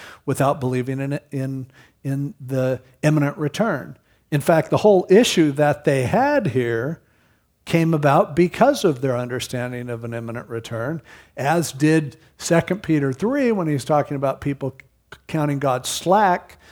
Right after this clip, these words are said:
concerning his promise. There's very little argument that the early church believed in imminency.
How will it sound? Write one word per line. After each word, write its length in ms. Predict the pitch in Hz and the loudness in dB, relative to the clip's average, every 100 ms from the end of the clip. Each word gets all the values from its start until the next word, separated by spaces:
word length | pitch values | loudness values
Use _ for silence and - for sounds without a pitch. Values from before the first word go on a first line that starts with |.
| _ | _
concerning 580 | - 139 - 151 147 131 | -6 -4 0 0 0 -2
his 160 | 127 120 | -4 -6
promise. 600 | - 214 190 139 127 - - - _ _ | -4 -2 0 -2 -4 -8 -16 -20 _ _
There's 220 | 151 160 | 2 2
very 380 | 143 190 254 226 | 4 4 6 6
little 300 | 180 170 156 | 4 0 0
argument 680 | 156 156 165 143 120 120 135 _ | 2 2 2 -2 -6 -8 -10 _
that 280 | 135 131 135 | -4 -4 -2
the 120 | 143 | -2
early 300 | 135 139 147 | 0 0 -2
church 440 | 139 135 127 - 127 | -4 -6 -8 -10 -6
believed 420 | 131 127 127 127 | -4 -2 -4 -6
in 160 | 123 - | -10 -6
imminency. 840 | 139 135 117 - - - 143 | -6 -4 -8 -10 -12 -12 -16